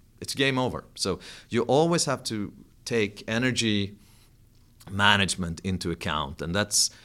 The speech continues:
almost the first order of business. So rather than making sure that you get to, always get to the right spot for the purpose of detecting orchids, say,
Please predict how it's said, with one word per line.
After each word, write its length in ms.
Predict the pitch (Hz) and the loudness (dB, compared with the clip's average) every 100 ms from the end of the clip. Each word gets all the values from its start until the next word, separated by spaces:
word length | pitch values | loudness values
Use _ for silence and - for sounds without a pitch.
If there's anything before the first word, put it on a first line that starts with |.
| - - | -20 -4
almost 300 | 123 147 - | 0 0 0
the 60 | |
first 440 | 113 - 113 110 - | -4 4 6 6 4
order 260 | 98 85 | 2 2
of 100 | 82 | 0
business. 360 | 73 76 - 71 | 0 -4 -4 -4
So 100 | - | -2
rather 360 | 90 107 127 127 | 4 8 8 8
than 160 | 113 | 4
making 280 | 104 101 98 | 4 4 2
sure 260 | - 101 98 | 0 2 2
that 160 | 85 | 0
you 60 | 92 | -2
get 280 | 90 101 - | -2 -2 -2
to, 180 | 107 80 | -6 0
always 360 | 113 120 113 95 | 4 6 6 6
get 200 | 110 98 | 0 0
to 80 | 95 | -4
the 100 | 92 | 0
right 240 | 98 90 | 2 2
spot 400 | - 95 90 - | 0 0 0 0
for 160 | - 87 | -8 -6
the 80 | 85 | -2
purpose 360 | 95 87 87 | 0 0 -2
of 200 | 85 78 | -4 -4
detecting 420 | 78 - 98 123 | -8 -2 0 2
orchids, 480 | 113 113 107 85 69 | 4 4 4 -2 -2
say, 340 | - 73 65 | -4 -2 -6